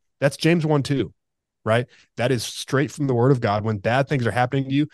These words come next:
choose to have a good attitude about it, 'cause this is what'll develop endurance in your life. And when you have endurance, which literally means the ability to stay under the weight,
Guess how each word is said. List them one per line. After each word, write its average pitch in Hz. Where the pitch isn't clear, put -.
choose 170
to 127
have 131
a 135
good 120
attitude 135
about 139
it, 156
'cause 131
this 143
is 156
what'll 135
develop 113
endurance 113
in 127
your 107
life. 110
And 117
when 113
you 143
have 156
endurance, 120
which 113
literally 135
means 120
the 113
ability 117
to 104
stay 117
under 117
the 104
weight, 110